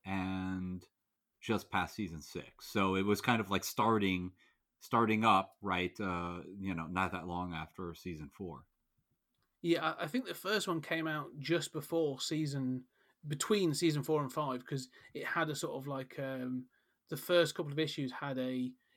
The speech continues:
Speaker 2: Here's what to expect from series five sort of thing. So, <clears throat>
Speaker 1: Wow.
Speaker 2: yeah. Um, um, so it's re-, they're really good.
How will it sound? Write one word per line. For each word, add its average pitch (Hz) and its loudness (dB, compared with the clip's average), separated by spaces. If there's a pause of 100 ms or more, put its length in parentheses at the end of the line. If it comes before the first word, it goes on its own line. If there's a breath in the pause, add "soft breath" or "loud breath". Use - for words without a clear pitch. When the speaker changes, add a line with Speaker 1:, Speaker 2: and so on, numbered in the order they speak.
Speaker 2:
Here's 143 0
what 147 0
to 175 -2
expect 190 -2
from 131 -8
series 151 -4
five 143 -8
sort 135 -6
of 131 -12
thing. 123 -10
So, 151 -2 (260 loud breath)
<clears throat> - 2
Speaker 1:
Wow. 151 12
Speaker 2:
yeah. 165 6 (580)
Um, 139 0 (280)
um, 147 -2
so 139 -6
it's 139 -8
re-, 175 -4 (100)
they're 175 -2
really 214 0
good. 151 -2